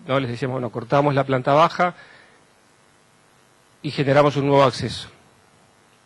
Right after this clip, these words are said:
Y colocábamos una pieza arriba, que era un coronamiento, que de alguna manera lo que hacía era, eh, a-, acoplarse o alinearse con las alturas de los, de los vecinos.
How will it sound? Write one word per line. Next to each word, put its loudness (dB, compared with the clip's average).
Y -10
colocábamos 4
una 2
pieza 2
arriba, 6
que 0
era 4
un 2
coronamiento, 4
que 2
de 4
alguna 2
manera 2
lo 4
que 4
hacía 4
era, 2
eh, -2
a-, -4
acoplarse 0
o 2
alinearse 0
con -6
las -8
alturas -2
de -6
los, -12
de -6
los -2
vecinos. -8